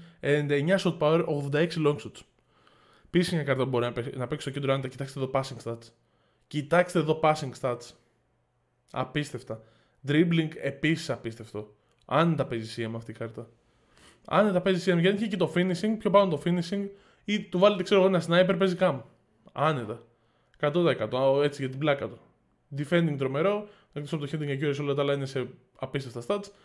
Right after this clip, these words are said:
Ενενήντα εννιά stamina που είναι το, το πιο βασικό, γιατί αν τη βάλεις right back, θες να ανεβοκατεβαίνει με αυτή, να, να ανεβοκατεβαίνεις με αυτή την κάρτα πάνω κάτω.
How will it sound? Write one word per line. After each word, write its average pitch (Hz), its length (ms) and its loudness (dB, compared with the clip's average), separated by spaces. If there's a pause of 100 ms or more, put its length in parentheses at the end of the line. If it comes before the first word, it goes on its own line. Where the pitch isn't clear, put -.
(160)
Ενενήντα 147 280 0
εννιά 165 240 2
stamina 160 240 0
που 151 60 -4
είναι 156 100 -2
το, 139 320 -2 (840)
το 143 100 -6
πιο 147 140 -2
βασικό, 147 320 0
γιατί 139 360 -4 (260)
αν 139 140 -2
τη 139 60 -2
βάλεις 139 260 4
right 143 180 4
back, 127 80 2
θες 139 160 -4
να 147 80 2
ανεβοκατεβαίνει 131 560 -2
με 123 60 -2
αυτή, 120 260 -8
να, 135 180 0
να 123 140 -6
ανεβοκατεβαίνεις 123 600 -6
με 123 60 -6
αυτή 117 140 -10
την 120 100 -14
κάρτα 135 240 -4
πάνω 120 220 -6
κάτω. 196 280 0